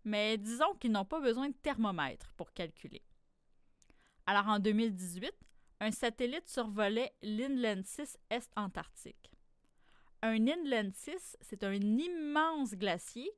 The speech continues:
qui est sur Terre. Il existe seulement deux endroits sur Terre qui ont des inland six,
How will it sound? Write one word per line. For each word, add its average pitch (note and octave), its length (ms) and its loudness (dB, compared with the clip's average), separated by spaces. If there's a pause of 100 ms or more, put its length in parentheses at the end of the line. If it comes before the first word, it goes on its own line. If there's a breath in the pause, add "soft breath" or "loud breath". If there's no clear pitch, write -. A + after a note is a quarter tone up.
qui B3 220 -4
est - 20 -4
sur - 300 -6
Terre. - 380 -4 (840 soft breath)
Il B3+ 140 0
existe C4 380 -2
seulement D#4+ 460 0
deux C4 680 -2
endroits A3+ 480 2
sur G#3 220 -6
Terre A3 340 -4
qui - 180 -8
ont F#3 140 -4
des E3+ 260 -6
inland E3 440 -6
six, - 480 -12